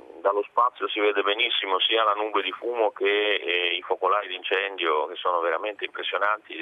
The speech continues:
È come se un intero esercito di folli si fosse messo a dar fuoco a, a questa, eh, gigantesca foresta pluviale, che tra l'altro è grande più dell'Europa.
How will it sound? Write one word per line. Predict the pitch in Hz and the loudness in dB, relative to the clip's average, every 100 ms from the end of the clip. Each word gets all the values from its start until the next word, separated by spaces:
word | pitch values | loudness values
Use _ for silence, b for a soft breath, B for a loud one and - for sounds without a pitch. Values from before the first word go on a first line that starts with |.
| 80 | -2
È | 80 | -2
come | - 90 87 | -2 -4 -4
se | - 90 | -4 -2
un | 87 87 90 | -4 -6 -8
intero | 87 - 98 98 92 85 85 85 82 80 78 87 | -10 0 2 2 2 2 4 2 2 0 0 -2
esercito | 90 101 101 - 90 87 85 82 80 80 76 80 80 | 2 0 0 -2 -4 -2 0 0 -2 -2 -2 -6 -8
di | 87 | -4
folli | 98 95 98 85 | 2 2 0 -4
si | - | -6
fosse | - 82 - | -6 -6 -6
messo | 87 87 - 82 | -6 -6 0 2
a | 82 | 2
dar | 85 85 | 0 0
fuoco | 85 85 - 80 | 0 0 2 2
a, | 78 73 - | 2 2 0
a | 80 | -4
questa, | - 82 - 80 78 - B B B B - | -6 -8 -2 0 0 -4 B B B B -4
eh, | 80 82 | -2 -2
gigantesca | 87 92 90 - - 92 | -2 -2 -2 -4 -2 -2
foresta | 85 82 92 - - 80 80 - | 0 0 0 -4 0 2 0 -2
pluviale, | 90 90 98 85 78 82 | -4 0 2 2 0 -2
che | 87 | -2
tra | 92 95 | 2 2
l'altro | 113 - 92 | 2 0 -2
è | |
grande | 87 104 107 98 | 0 -2 0 -4
più | 95 107 | -4 -2
dell'Europa. | 92 92 101 113 98 - 104 | -2 -2 0 0 2 2 0